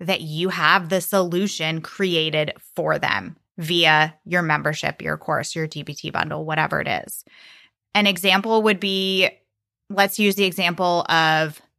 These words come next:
the science of reading. So your episodes might include why the way that kids have been taught to read for the past several years is not working. So you're really tuning into that problem awareness. Then you're going to introduce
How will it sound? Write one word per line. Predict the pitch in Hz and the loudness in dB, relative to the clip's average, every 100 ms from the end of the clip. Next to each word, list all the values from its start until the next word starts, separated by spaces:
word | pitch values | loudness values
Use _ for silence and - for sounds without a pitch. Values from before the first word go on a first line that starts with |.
| - | -4
the | 185 | -2
science | - 156 156 160 | 2 2 2 -2
of | 160 | -4
reading. | 156 156 113 98 147 _ _ _ _ _ _ | -4 -6 -6 -8 -10 _ _ _ _ _ _
So | - | 0
your | 202 190 | 4 6
episodes | 170 208 220 190 | 4 2 0 2
might | 185 160 | 2 2
include | 185 196 170 | 0 0 0
why | 160 156 175 196 214 262 | -2 6 8 10 8 6
the | 262 | 4
way | 233 190 196 | 4 6 6
that | 185 - | 4 0
kids | - 190 190 | -2 -2 0
have | 185 | -2
been | 175 | -2
taught | 170 175 165 - | 0 2 2 0
to | 170 | -8
read | 160 170 214 | -6 -4 -2
for | 247 | -2
the | 247 | 2
past | 247 240 | 2 2
several | 262 240 262 | 0 2 2
years | 262 277 262 - | 4 4 2 -4
is | 160 | -4
not | 170 170 175 151 | 2 6 4 2
working. | 156 147 - - - - - _ | -2 -2 -2 -8 -8 -16 -20 _
So | - | 0
you're | 185 180 | 2 2
really | 170 175 180 180 | 2 2 2 2
tuning | - 190 185 | 2 0 0
into | - 170 165 170 - - 170 160 156 156 - _ _ - | -2 -2 -2 -4 -4 -2 -2 0 -2 -4 -8 _ _ -2
that | 170 156 131 _ | 4 4 2 _
problem | - - 170 160 160 151 147 151 - - | -8 4 6 6 4 0 0 -4 -6 -4
awareness. | 160 151 143 135 - - - - - _ _ _ _ _ _ _ | -2 -2 -2 -2 -6 -10 -12 -12 -16 _ _ _ _ _ _ _
Then | 190 214 254 240 | -2 4 6 6
you're | 226 | 6
going | 208 190 | 6 4
to | 190 - | 2 -2
introduce | 190 202 190 170 165 165 - | -2 -2 0 2 0 -2 -8